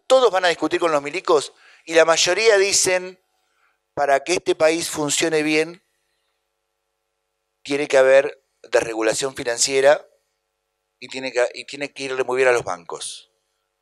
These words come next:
Porque esto, Guillermo Walter Klein va a decir, "Esto está pensado incluso para la, la persona que vive en un pueblo y no sabe lo que es un banco. Si a nosotros nos va bien, se va a derramar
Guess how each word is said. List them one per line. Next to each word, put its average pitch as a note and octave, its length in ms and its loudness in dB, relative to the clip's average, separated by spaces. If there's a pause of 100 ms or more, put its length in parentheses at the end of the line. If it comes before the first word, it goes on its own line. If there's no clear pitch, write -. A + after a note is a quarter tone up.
(360)
Porque C#3 300 -4
esto, E3+ 200 -6
Guillermo C#3+ 320 -6
Walter D#3 160 0
Klein E3 100 2
va E3 60 6
a D3 80 4
decir, C#3+ 240 -6
"Esto D#3+ 220 -6
está - 200 -4
pensado D3+ 880 2 (440)
incluso F3+ 500 -4
para C#3+ 260 6
la, C3 240 0
la B2+ 160 2
persona D#3 460 -4
que A#2+ 160 -4
vive D3+ 160 -4
en C#3+ 80 -6
un C#3 160 -12
pueblo E3 280 -2
y C3+ 40 -10
no A#2+ 80 -6
sabe C#3 220 0
lo A2+ 100 0
que A#2+ 60 -2
es A#2 100 -4
un G#2+ 120 -14
banco. E2 500 -10
Si - 120 -6
a A#2+ 40 -4
nosotros E3 320 0
nos C#3+ 160 -4
va C#3+ 80 -4
bien, E3 340 -8
se - 140 -6
va C#3 80 6
a - 20 8
derramar C#3 400 4